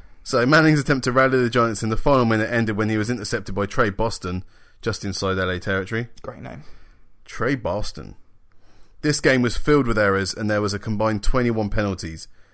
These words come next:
Speaker 1: Rivers twenty-one of forty-four for two hundred fifty-eight yards, and Manning twenty-one for thirty-six for a hundred eighty-three yards. Each missed open receivers deep. The Giants got a safety when Chargers centre Spencer Pulley,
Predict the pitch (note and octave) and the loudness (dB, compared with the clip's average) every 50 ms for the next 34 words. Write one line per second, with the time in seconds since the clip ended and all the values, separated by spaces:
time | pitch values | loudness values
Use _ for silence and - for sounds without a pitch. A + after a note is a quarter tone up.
0 | _ - - - A#2+ B2+ A#2+ B2+ B2 - - - A#2+ C#3+ C#3 C3 A#2+ A#2 G#2+ - | _ -14 -4 0 0 2 2 2 0 2 2 4 4 4 4 2 2 0 -2 -2
1 | - A#2+ A2 - - G2+ - A2+ G#2 G2+ G2+ - - A2 G2+ F#2 F#2+ G2+ G#2 G2 | -2 -2 -2 -4 -6 -8 -6 -6 -6 -6 -6 -4 -4 -4 -4 -4 -6 -8 -10 -8
2 | - G2 F#2+ F#2+ D#2 F#2 G2+ F#2+ F#2 F#2 F2 - - - - - - - - - | -6 -6 -6 -4 -4 -4 -2 -2 -2 -2 -4 -6 -12 -16 -18 -20 -20 -16 -10 -6
3 | G2+ G#2+ A#2 A#2 A#2 A2 A2 G#2 - - C3+ C3+ C3 B2+ B2 A#2 A#2 A2+ A2+ A2 | -2 0 2 2 2 0 -2 2 2 2 2 4 2 2 0 0 0 0 0 -2
4 | G#2+ - - F#2+ - - A#2 A2 G2+ - G#2 F#2+ - - - A#2 G2+ F2+ - - | -4 -6 -8 -8 -4 -2 -2 -2 -2 -4 -8 -8 -8 -4 -4 -4 -4 -4 -8 -12
5 | - - - - - - - - - - - G#2 G2+ A2 A2+ G2+ G2+ G#2 A2 A2 | -14 -14 -16 -20 -20 -20 -20 -20 -18 -10 -6 -4 -2 -2 -2 -2 -2 -2 -4 -4
6 | G2 - G2+ F#2+ - - C3+ C3+ A#2 G2 F2 E2 D#2 C#2 B1+ - - - - - | -4 -6 -10 -10 -4 0 0 0 0 0 -2 -4 -6 -10 -12 -14 -14 -16 -16 -20
7 | - - - - - - - - - - - - - - D#3 E3+ E3 C#3+ - D3 | -20 -20 -20 -20 -20 -20 -20 -20 -20 -20 -20 -14 -4 0 0 0 0 0 -2 -2
8 | C#3 B2+ - - C3+ B2 - B2 A2 A2 G2+ - A2+ G#2 G2 F#2+ - - B2 B2+ | -2 -2 -2 -2 -2 0 0 0 0 0 -2 -2 -2 -2 -4 -4 -4 -2 -2 -2
9 | B2+ B2 - - - - - - - - G2+ G2+ C#3 C#3+ C#3+ C#3 B2+ - B2+ G#2+ | -2 -2 -6 -10 -12 -12 -12 -14 -12 -10 -4 0 2 2 2 2 0 -4 -4 -2
10 | A2 G#2+ - C3+ B2+ B2 - - A2+ G#2 G#2+ G#2 G2+ - C3+ B2 A#2+ A#2 A2 G#2+ | -2 0 0 2 0 0 0 -4 -4 -4 -4 -4 -2 0 0 2 2 0 0 -2
11 | G#2 - - A#2 A2 G2+ - G2 - - - B2 A#2+ A2 - G#2+ - - - C#3 | -4 -2 -2 -2 -2 -2 -4 -6 -6 -2 -2 -2 -2 -2 -4 -6 0 0 2 2
12 | B2 G2 F#2 A2 A#2 - | 2 0 -2 -6 -6 -8